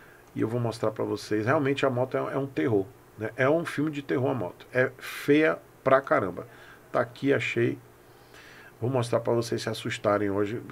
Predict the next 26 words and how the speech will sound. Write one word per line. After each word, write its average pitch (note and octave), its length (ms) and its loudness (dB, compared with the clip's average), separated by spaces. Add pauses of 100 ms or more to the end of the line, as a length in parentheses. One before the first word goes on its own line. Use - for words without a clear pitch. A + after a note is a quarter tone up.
Por - 60 -12
favor, D3 240 10
pessoal, B2+ 300 2
tire F3+ 220 4
as G3 120 6
crianças D#3 320 0
da C#3+ 160 6
sala, F2+ 360 2
viu? C3 200 -2 (480)
Tirem E3 220 0
as E3+ 120 0
crianças C3+ 320 0
da B2 120 6
sala. B2 280 4
Não D#3 120 -2
deixe F3+ 180 0
as F3+ 80 -12
crianças C3 280 -2
assistir A#2 220 -8
isso, - 140 -8
não. C3+ 240 -4 (1080)
Porque - 160 0
a B2 60 8
moto C3 260 4
é C#3 40 8
horrorosa, C3+ 540 4